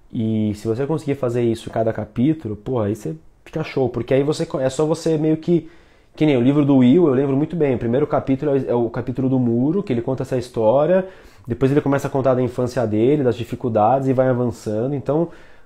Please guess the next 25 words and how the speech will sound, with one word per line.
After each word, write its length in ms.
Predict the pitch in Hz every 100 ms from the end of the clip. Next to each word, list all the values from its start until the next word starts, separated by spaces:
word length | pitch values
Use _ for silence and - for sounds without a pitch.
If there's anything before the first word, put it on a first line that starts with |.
| -
quando 240 | - 196
é 120 | 226 190
coisa 300 | - 151 139
de 80 |
história, 560 | 120 - 117 123 160 117
né, 80 | 113
livro 220 | 113 113
de 100 | 107
história, 300 | - 120 127
é 40 |
muito 160 | 143 151
mais 180 | 180 196
fácil 300 | - 151 156
decorar, 560 | 156 175 170 120 113
entendeu? 380 | 104 95 98 104
De, 120 | 95
e 380 | 101 107 107 104 -
principalmente 720 | 127 170 175 165 131 127 147
se 60 | 147
você 180 | 147 147
aplicar 320 | - 147 127
essa 180 | 123 127
técnica 320 | - 110 127
do 120 | 120
capítulo, 500 | - - 107 - -